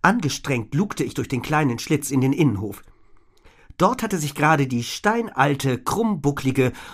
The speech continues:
und extrem unfreundliche Knesemeier vor Theo aufgebaut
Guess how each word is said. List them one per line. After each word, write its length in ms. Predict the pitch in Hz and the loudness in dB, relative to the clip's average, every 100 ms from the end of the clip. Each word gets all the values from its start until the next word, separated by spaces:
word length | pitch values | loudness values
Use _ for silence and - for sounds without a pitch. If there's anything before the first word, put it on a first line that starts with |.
| - | 4
und 260 | 160 135 127 | 6 6 2
extrem 680 | 120 - - 196 202 143 | -2 -2 2 6 8 6
unfreundliche 960 | - 165 139 - 127 117 127 117 120 98 | 6 6 6 4 2 2 0 -2 -2 -2
Knesemeier 1080 | - 139 147 175 143 110 104 107 107 104 101 | 0 4 4 4 2 -2 -2 -2 -2 -4 -6
vor 240 | 110 107 | -8 -6
Theo 320 | - 135 117 | 0 2 2
aufgebaut 640 | 127 120 - 143 139 139 | 2 0 2 4 4 2